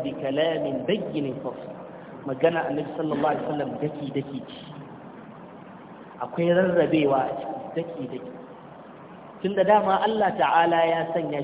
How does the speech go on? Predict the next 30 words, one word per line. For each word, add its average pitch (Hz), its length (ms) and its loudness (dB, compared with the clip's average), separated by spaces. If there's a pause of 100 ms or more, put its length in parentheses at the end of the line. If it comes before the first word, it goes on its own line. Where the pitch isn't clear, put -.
shi 156 80 -6
mai 135 160 -4
fasaha. - 460 -4 (1120)
Ya 156 220 8
fi 190 120 0
fasaha 175 560 4
fasaha, - 480 0
ya 170 160 2
fi 175 160 -2
zalaka 160 480 0
zalaka. 147 400 0 (880)
Don 180 160 6
haka 190 220 0 (100)
duk 190 160 0
bayanin 190 480 8
da 156 80 0
yake 165 400 -2
ana 165 400 2
ganewa. 135 560 -2 (1200)
To 147 60 -4
me 170 140 2
amfanin 160 480 0
ka 175 80 -4
faɗi 156 240 -4
magana 143 320 -2
ba 123 160 -4
a 120 40 -4 (120)
fahimta 101 320 -6
ba? - 80 -8 (2250)
Ta 160 60 -6